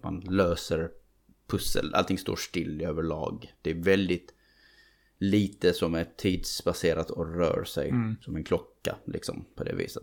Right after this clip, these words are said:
Speaker 2: Det är ingen moralkaka heller.
Speaker 1: Men det har, det, nej. Besegra bossen och du är färdig.
Speaker 2: Ja.
Speaker 1: <laughs> Det är liksom, eh, det är väldigt tydligt, liksom. Och det är sexy brutal, som sagt, samma sak där,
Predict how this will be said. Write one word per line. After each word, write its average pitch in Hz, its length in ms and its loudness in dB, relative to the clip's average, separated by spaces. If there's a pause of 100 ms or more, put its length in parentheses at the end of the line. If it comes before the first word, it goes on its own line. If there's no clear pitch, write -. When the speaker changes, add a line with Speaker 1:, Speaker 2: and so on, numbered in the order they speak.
Speaker 2:
Det 120 60 -2
är 117 40 2
ingen 117 140 4
moralkaka 113 800 2
heller. 107 360 0
Speaker 1:
Men 92 100 -2
det 101 60 -4
har, 110 160 4 (160)
det, - 100 -2 (460)
nej. 98 340 6 (720)
Besegra 107 380 8
bossen 95 340 2
och 85 80 4
du 85 40 2
är 82 60 0
färdig. 87 320 -2
Speaker 2:
Ja. 107 220 6 (280)
Speaker 1:
<laughs> 165 320 8
Det 135 120 12
är 131 40 12
liksom, 110 440 10
eh, 98 220 6 (880)
det 143 200 10
är 120 240 8 (180)
väldigt 107 380 10
tydligt, 90 380 4
liksom. - 360 -2 (180)
Och 90 140 6
det - 60 -4
är - 20 2
sexy 104 300 2
brutal, 92 460 4
som 90 120 0
sagt, 85 200 0
samma 87 180 2
sak 87 180 0
där, 87 160 -2